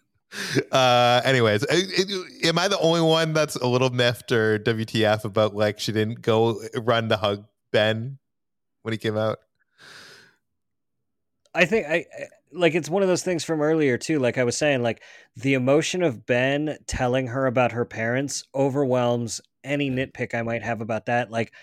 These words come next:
Speaker 2: I forgot about that, to be honest. I watched the episode twice and forgot that, that, that she did that, because the moment of him, like, breaking down and saying, "Here are things about your parents that you embody," was so much more powerful
Speaker 1: Yeah.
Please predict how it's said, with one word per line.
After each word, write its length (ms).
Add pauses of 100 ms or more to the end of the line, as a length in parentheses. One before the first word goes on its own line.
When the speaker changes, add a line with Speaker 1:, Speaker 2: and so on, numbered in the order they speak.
(380)
Speaker 2:
I 240
forgot 460
about 260
that, 300
to 80
be 120
honest. 460 (540)
I 80
watched 280
the 140
episode 420
twice 640 (340)
and 140
forgot 380
that, 100 (240)
that, 300
that 100
she 140
did 160
that, 180
because 260
the 80
moment 360
of 100
him, 380
like, 240
breaking 340
down 180
and 120
saying, 360 (360)
"Here 320
are 100
things 400
about 320
your 140
parents 640
that 180
you 200
embody," 640 (420)
was 240
so 320
much 240
more 160
powerful 640
Speaker 1:
Yeah. 100